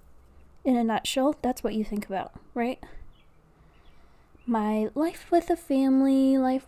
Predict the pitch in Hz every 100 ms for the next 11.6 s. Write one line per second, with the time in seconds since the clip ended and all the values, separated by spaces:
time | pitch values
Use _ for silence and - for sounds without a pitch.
0 | - 247 277 262 247 220 220 - - -
1 | - - - - - - - - - -
2 | - 269 262 - 311 359 359 - 240 226
3 | 214 - - - - - - - - -
4 | - - - - - - - - - 294
5 | - - - - - - - - - -
6 | - - - 247 240 277 294 311 277 214
7 | 214 233 196 202 - 226 - 202 202 180
8 | - 185 175 - - - - - 208 226
9 | - - - - - - _ - - -
10 | - - - - - - - _ - 233
11 | 226 214 214 214 208 -